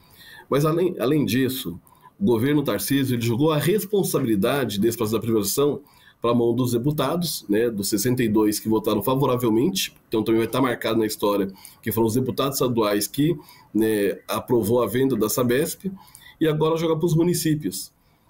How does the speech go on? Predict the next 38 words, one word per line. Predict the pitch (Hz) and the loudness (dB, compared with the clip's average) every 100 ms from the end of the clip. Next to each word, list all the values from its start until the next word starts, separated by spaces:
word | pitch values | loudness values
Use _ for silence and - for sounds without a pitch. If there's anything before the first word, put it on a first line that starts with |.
| _ - | _ -2
porque | 131 135 | 0 2
a | 135 | 0
gestão | 143 127 - 214 185 | 0 -2 0 2 2
da | 120 139 156 | 0 0 0
água, | 107 92 98 104 - _ _ | 0 0 -2 -6 -12 _ _
de | 110 104 | -6 -2
forma | 131 131 | 0 0
constitucional, | 170 180 139 123 151 135 | 0 0 0 0 0 0
é | 110 | 0
do | 123 160 | 0 2
município | 190 170 175 170 160 | 2 2 0 0 2
a | |
responsabilidade. | 160 170 156 165 147 131 107 - _ - _ _ _ - | 2 0 2 2 2 2 -2 -6 _ -20 _ _ _ -4
Então, | 120 156 156 | -2 0 0
a | |
Câmara | 139 151 139 135 | 0 0 0 0
Municipal | 120 - 110 110 | 0 -2 -2 0
de | |
São | - 123 | 0 -2
Paulo, | 123 120 117 113 110 | 0 2 2 2 0
de | 98 101 | -2 0
Guarulhos, | 117 120 117 117 113 107 107 | 0 2 2 2 2 2 -2
de | - | -4
Taboão | 104 113 110 | -2 0 2
da | 123 | 2
Serra, | 127 120 120 120 113 110 113 _ - - | 0 0 2 2 0 -6 -8 _ -20 -10
né, | 107 113 | -2 0
do | 123 | 0
Estado | 127 170 | 0 0
de | 170 | 0
São | 160 | 0
Paulo | 131 110 | 0 0
como | 104 101 | 0 -2
todo, | 147 156 | 0 2
vai | 147 | 2
ter | 151 | 0
que | 151 165 | -2 -2
aprovar, | 175 190 143 117 123 160 | 0 0 2 0 0 -4